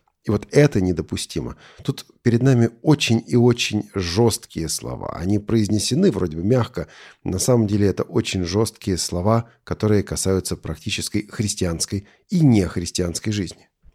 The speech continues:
Мне доводилось встречать таких людей. Как-то мы разговаривали с одним студентом, который, э, постоянно молился, как мне казалось, по крайней мере, не только мне, который,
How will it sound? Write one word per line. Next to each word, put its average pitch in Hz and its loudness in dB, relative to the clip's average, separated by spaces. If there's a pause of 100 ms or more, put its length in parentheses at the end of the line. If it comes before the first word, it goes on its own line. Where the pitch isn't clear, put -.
(920)
Мне 123 6
доводилось 120 4
встречать 110 2
таких - -8
людей. 82 -6 (1200)
Как-то 113 4
мы 104 4
разговаривали 92 2
с - -8
одним 85 -2
студентом, 135 0
который, 202 4 (280)
э, 92 -2
постоянно 151 4 (140)
молился, 104 2
как - -8
мне 113 8
казалось, 90 -2
по - -12
крайней 71 -8
мере, 226 2
не 240 2
только - -4
мне, - -10 (800)
который, 139 6